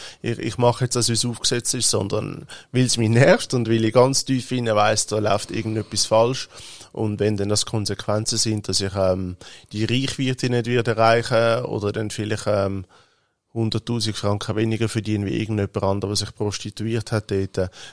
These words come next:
dann, dann ist das so. Und ich, ich verurteile absolut nicht, äh, wegen dem alle Mainstream-Künstler,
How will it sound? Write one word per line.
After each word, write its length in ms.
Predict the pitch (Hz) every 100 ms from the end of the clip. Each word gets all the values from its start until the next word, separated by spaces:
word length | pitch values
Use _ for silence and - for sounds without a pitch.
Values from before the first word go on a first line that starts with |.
| -
dann, 340 | 95 92 107 -
dann 160 | 98
ist 240 | 123 - 143
das 140 | -
so. 160 | 139 98
Und 180 | 104
ich, 140 | 127 143
ich 160 | 143
verurteile 580 | - - 139 123 117 113
absolut 640 | 139 - 135 127 127 131 135
nicht, 320 | 123 123 131
äh, 180 | 127 117
wegen 220 | 113 113
dem 160 | 110
alle 220 | 117 113 113
Mainstream-Künstler, 1000 | 131 135 - 131 - 123 120 - 120